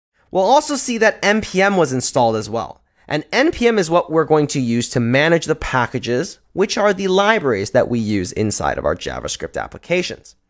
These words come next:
So this is really good. We have both of them installed now, and we can check by typing node dash V as well as N P M dash V. And here we see that we have both installed on our computer. So at this point, it's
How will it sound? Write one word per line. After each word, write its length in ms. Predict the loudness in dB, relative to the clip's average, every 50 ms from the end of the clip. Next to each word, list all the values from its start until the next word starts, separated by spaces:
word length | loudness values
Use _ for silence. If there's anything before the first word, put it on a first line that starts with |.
| _ _
So 120 | -8 -4
this 160 | -4 -2 -2
is 100 | -2 0
really 220 | 2 4 4 4 4
good. 240 | 4 2 0 0 -4
We 120 | -6 -4
have 260 | -2 -2 -2 0 2
both 200 | 2 2 2 2
of 100 | 0 -2
them 120 | -2 -2 -2
installed 440 | -4 -4 -4 0 2 2 2 2
now, 280 | 0 -4 -4 -6 -6 -8 _ _ _ _ _ _ _ _
and 160 | -6 -4 -2
we 80 | -2 -2
can 160 | -4 -6 -6
check 320 | -4 0 0 0 0 0
by 120 | -2 -2 -2
typing 480 | 0 -2 -4 -2 -2 -2 -2 0 0
node 260 | 2 2 2 0 0 -2
dash 300 | -2 -4 -2 -4 -6 -8
V 400 | -4 -2 -2 -2 -2 -4 -8 _ _ _ _ _ _ _ _ _ _ -4
as 160 | -2 0 2
well 180 | 2 4 4
as 100 | 4 2 0
N 160 | -2 -2 0
P 180 | 0 0 0 0
M 140 | 0 0 -2
dash 280 | -2 -4 -4 -6 -8
V. 240 | -12 -14 -16 -16 _ _ _ _ _ _ _ _ _ _
And 140 | -12 -12 -6
here 180 | -2 0 2
we 120 | 2 2 0
see 280 | 0 -2 -2 0 2
that 200 | 2 2 2 2
we 120 | 0 -2 -2
have 400 | -2 -2 0 0 -2 -2 -4 _
both 240 | -2 -2 -2 -4 -6
installed 520 | -8 -8 -8 -6 -6 -4 -4 -4 -4 -6 -6 -10
on 120 | -12 -10
our 120 | -10 -10 -10
computer. 480 | -12 -14 -6 -4 -4 -4 -4 -6 _ _ _ _ _ _ _ _ _ _ -20 -16 -4
So 140 | 0 0
at 140 | 0 0 0
this 200 | -2 -2 -2 -2
point, 340 | -2 0 2 2 2 2 2
it's 220 | 2 0 0 0